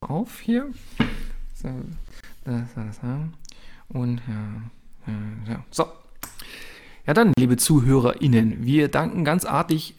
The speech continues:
fürs Einschalten. Denkt bitte an das Feedback. Null eins fünf zwei fünf zwei acht neun drei acht sechs sechs ist unsere Nummer. Festgestuhlt punkt de ist unsere Website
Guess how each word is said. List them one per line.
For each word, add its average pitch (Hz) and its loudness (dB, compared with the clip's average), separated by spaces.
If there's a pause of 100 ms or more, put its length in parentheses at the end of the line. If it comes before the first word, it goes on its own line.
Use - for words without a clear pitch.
fürs 165 4
Einschalten. 151 2 (1120)
Denkt 127 0
bitte 127 0
an 107 -2
das 104 -4
Feedback. - -6 (300)
Null 123 6
eins 131 -2
fünf 127 -2
zwei 123 -4
fünf - -4
zwei 127 -2
acht - -6
neun 113 0
drei 110 -4
acht - -6
sechs - -8
sechs - -6
ist - -10
unsere 110 -6
Nummer. 110 -2 (1000)
Festgestuhlt 170 2 (140)
punkt - -
de 143 4
ist - -4
unsere 120 -2
Website 190 0